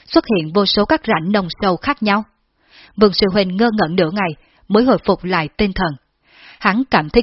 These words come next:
kinh ngạc, vừa định mở miệng hỏi, thì trên bãi đất trống nơi đây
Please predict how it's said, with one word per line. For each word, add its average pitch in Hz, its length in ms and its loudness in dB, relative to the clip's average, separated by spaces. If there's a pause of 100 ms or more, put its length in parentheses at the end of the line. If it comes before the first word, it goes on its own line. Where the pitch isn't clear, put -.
kinh 190 200 -2
ngạc, 170 160 -2 (340)
vừa 202 160 2
định 175 240 0
mở 170 120 2
miệng 190 200 2
hỏi, 170 220 -4 (340)
thì 185 240 2
trên 254 180 0
bãi 180 200 0
đất 262 180 -2
trống 214 240 0
nơi 190 160 0
đây 202 140 0